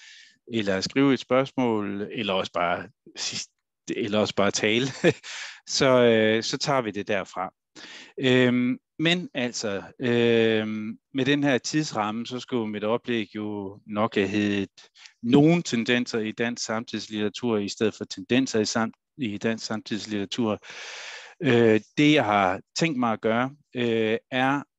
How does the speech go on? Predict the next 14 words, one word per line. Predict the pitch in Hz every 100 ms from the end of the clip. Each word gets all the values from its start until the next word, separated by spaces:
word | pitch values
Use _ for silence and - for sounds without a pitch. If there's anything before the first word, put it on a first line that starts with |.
| 127
at | 110 107 107
tale | - 123 127
om | 110 104 - - -
fire | 170
tendenser, | 165 117 123 123 123 104
så | - 120
vil | 110 110
jeg, | 107 104 107
som | 107 110
jeg | 107
vil | 107 107 107
eksemplificere | - 117 - 107 - 101 - 160 135
med, | 104 104 98 _ - - - - _
med, | 117 110 98